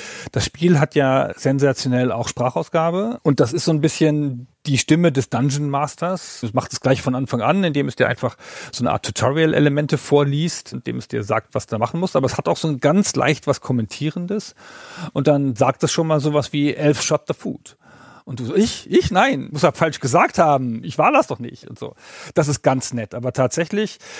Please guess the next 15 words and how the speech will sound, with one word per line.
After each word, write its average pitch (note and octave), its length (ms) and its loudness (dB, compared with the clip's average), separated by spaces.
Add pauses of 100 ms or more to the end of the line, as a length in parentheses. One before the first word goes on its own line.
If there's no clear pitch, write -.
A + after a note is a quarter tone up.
(120)
es A2+ 100 -6
müssen D#3+ 400 2
halt D3 260 2
alle F3+ 380 4
ihr C3+ 240 -2
Päckchen D3 340 -2
tragen, D3+ 460 0
alle D3 240 2
müssen D3 320 -4
das C3+ 160 -2
beitragen. E3 800 -2
Ein C#3 160 -4
gut C#3+ 260 -4
funktionierendes C3 480 -10
Team E3 380 -10